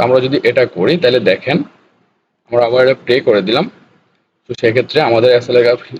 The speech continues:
টিপির কাছে যাচ্ছে, already আমাদের টিপি হিট, মার্কেট টিপি হিট করে, then আবার এখান থেকে পুনরায় আবার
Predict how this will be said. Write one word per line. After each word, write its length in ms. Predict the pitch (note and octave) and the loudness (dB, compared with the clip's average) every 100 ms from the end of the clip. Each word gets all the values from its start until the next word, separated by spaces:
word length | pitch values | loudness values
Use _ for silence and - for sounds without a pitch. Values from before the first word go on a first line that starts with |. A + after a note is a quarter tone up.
| - | -12
টিপির 260 | B2 C3+ C3 | -6 -2 -2
কাছে 160 | C#3 D3+ | 0 0
যাচ্ছে, 180 | C#3 - | 0 2
already 240 | B2 B2 C3+ | 2 2 0
আমাদের 180 | B2+ C3+ - | -2 -2 -4
টিপি 240 | B2 - C#3+ | -8 -4 -4
হিট, 240 | - D3 F#3+ - A#2+ | -2 -2 -2 -8 -4
মার্কেট 280 | G#2+ A#2 B2+ - | -2 0 -2 -6
টিপি 200 | - C#3+ | -8 -6
হিট 140 | B2 - - | -8 -6 0
করে, 140 | C#3 C4 G3 | 0 0 -4
then 140 | A#2+ G#2+ | -4 -2
আবার 160 | A2+ D3 C#3+ | 0 2 0
এখান 160 | B2+ A#2+ | -2 -4
থেকে 140 | C3 D3+ | -2 0
পুনরায় 320 | A#2+ A#2 B2 D#3 | 0 2 2 2
আবার 120 | C#3 | 0